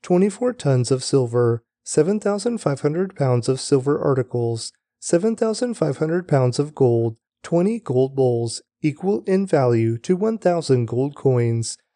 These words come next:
two fine articles of polished bronze, as precious as gold. And I said to these priests, "You and these treasures have been set apart as holy to the Lord.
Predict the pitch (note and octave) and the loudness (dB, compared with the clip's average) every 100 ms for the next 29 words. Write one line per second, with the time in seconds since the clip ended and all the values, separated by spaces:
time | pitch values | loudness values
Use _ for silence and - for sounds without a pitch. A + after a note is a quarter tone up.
0 | _ - A3 - F#3 G3+ A3+ D3 B2+ - | _ -2 -2 0 0 0 0 0 0 2
1 | B2 A#2+ F#3+ F3+ A3 E3 B2 - - - | 0 0 -4 -4 -4 -2 0 -2 -6 -2
2 | C3+ B2 A#2+ A#2 - _ _ - D#3+ - | 0 2 0 -4 -8 _ _ 0 0 0
3 | A3 F#3+ A#2 A2+ - - C3 - C3 B2+ | -2 0 2 0 -2 -4 -4 0 0 0
4 | A#2+ A#2 _ _ _ _ D#3+ E3+ F3 - | -2 -6 _ _ _ _ 0 0 0 2
5 | D#3+ D#3+ F#3 E3+ F3+ - C3+ A#2 A2 - | 2 2 -2 0 -4 -2 0 0 -2 -8
6 | - _ - D#3 F3+ - F#3+ G3 G3+ G#3+ | -14 _ -6 0 0 2 0 0 -2 -4
7 | - C#3 B2 A#2 A2+ - F3+ F#3+ C4 B3 | 0 0 2 0 0 -4 -6 -2 -2 -2
8 | - D#3 F#3 F#3+ B2+ A#2+ - D3+ - G3 | 0 0 0 0 2 2 0 -4 -2 -2
9 | F3 A#2+ A2 - B2 C#3 D3 C3+ A#2+ A#2+ | 2 0 0 -4 -4 -2 -2 -2 0 -2
10 | A#2 | -4